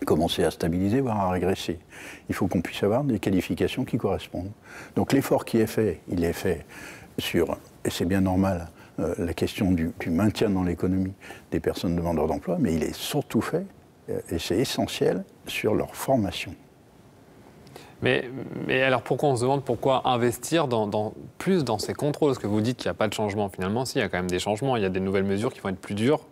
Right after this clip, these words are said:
Speaker 2: notamment pour réprimander.
Speaker 1: Lesquelles ?
Speaker 2: Euh,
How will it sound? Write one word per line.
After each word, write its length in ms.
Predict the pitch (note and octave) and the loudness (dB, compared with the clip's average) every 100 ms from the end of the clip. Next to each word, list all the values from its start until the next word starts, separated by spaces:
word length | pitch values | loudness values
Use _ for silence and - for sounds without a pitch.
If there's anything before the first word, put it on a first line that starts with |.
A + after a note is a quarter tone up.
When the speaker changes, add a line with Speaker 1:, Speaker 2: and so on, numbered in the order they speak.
| - G#2+ | -12 -8
Speaker 2:
notamment 400 | F#2+ F#2+ G#2 A#2+ | -2 0 0 -2
pour 280 | - G2+ | -2 2
réprimander. 760 | F#2 G#2+ - A2 G#2 G#2 A#2 C#3+ - - - - | 2 2 0 0 2 4 2 2 -6 -20 -18 -6
Speaker 1:
Lesquelles ? 400 | B2 F#2+ F2+ F2+ - | -2 0 0 -2 -8
Speaker 2:
Euh, 40 | - | -8